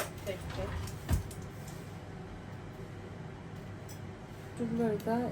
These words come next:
ikiye, üçe kesebiliriz şöyle bence. Sizce nasıl? Bence iyi.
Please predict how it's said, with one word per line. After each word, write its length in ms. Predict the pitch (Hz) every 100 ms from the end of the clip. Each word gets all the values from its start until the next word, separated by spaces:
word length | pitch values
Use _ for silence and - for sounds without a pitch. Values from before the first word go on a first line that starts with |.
| 208
ikiye, 400 | - - 214 202
üçe 460 | 214 - 220 220 202 - -
kesebiliriz 760 | 208 214 196 - 180 - - -
şöyle 260 | 175 151 151
bence. 420 | 151 147 147 151 - - - - - - - - - - - - - - - - - -
Sizce 320 | 214 - 214
nasıl? 320 | 208 - - 196 - - - - - - - - - - -
Bence 400 | 160 151 214
iyi. 100 | 208